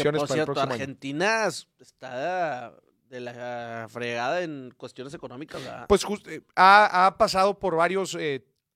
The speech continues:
Speaker 1: años complicados, temas de inflación, tema de deuda, este, de hecho es un viaje que yo quiero hacer, ¿eh?
Speaker 2: Fíjate,
Speaker 1: Argentina.
Speaker 2: ah,
Speaker 1: Yo quiero hacer
Speaker 2: ahorita
Speaker 1: un viaje a Argentina
Speaker 2: justo,
Speaker 1: pronto.
Speaker 2: justo
Speaker 1: Sí.
Speaker 2: eso te iba a decir,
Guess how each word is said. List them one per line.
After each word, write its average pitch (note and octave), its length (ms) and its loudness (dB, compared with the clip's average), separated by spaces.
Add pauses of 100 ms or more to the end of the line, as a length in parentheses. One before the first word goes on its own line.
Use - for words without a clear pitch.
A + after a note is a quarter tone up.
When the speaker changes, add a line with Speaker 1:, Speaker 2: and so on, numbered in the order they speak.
(140)
Speaker 1:
años G3 500 4
complicados, E3 880 0
temas F3 280 0
de D#3+ 80 -8
inflación, E3 720 2
tema F3 260 -2
de D3 140 -6
deuda, F3+ 560 -2
este, C3 460 -6 (1160)
de D#3 120 2
hecho G3+ 160 0
es - 140 -2
un D4 160 -8
viaje B3 320 -2
que G#3 100 -10
yo G#3 140 0
quiero G#3+ 200 0
hacer, C3 260 -6
¿eh? A2+ 140 -10
Speaker 2:
Fíjate, E3+ 100 2
Speaker 1:
Argentina. D3+ 420 -2
Speaker 2:
ah, E3 40 2
Speaker 1:
Yo D#3+ 60 4
quiero G#3+ 160 8
hacer G3 120 2
Speaker 2:
ahorita - 20 4
Speaker 1:
un G3+ 60 2
viaje G3+ 180 4
a - 20 0
Argentina E3+ 240 0
Speaker 2:
justo, - 80 8
Speaker 1:
pronto. G#3 160 4
Speaker 2:
justo D#3+ 160 -4
Speaker 1:
Sí. A#2+ 60 -4
Speaker 2:
eso G3 160 -12
te F3+ 80 -10
iba F3+ 80 -2
a F3+ 40 -2
decir, E3+ 320 -2